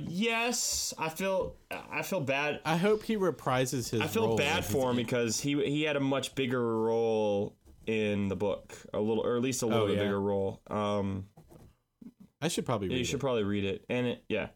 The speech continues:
Speaker 1: you should read it. I don't wanna give away anymore.
Speaker 2: <laughs>
Speaker 1: Read the book. Let me know what you think. I,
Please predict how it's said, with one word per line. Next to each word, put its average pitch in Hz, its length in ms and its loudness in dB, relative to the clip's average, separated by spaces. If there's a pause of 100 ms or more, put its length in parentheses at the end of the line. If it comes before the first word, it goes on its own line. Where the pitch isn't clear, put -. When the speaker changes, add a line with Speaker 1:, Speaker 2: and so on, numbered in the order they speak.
Speaker 1:
you 117 100 -4
should 104 160 -4
read 95 140 -2
it. - 60 -4
I - 80 -2
don't 113 120 0
wanna 104 160 0
give 95 120 -2
away 82 120 -4
anymore. - 300 -6 (600)
Speaker 2:
<laughs> - 680 -10
Speaker 1:
Read 185 160 2
the 202 60 2
book. 147 460 0
Let 135 100 0
me 135 60 0
know 135 80 2
what 123 140 -2
you 123 60 -2
think. 101 300 -2
I, 175 180 -2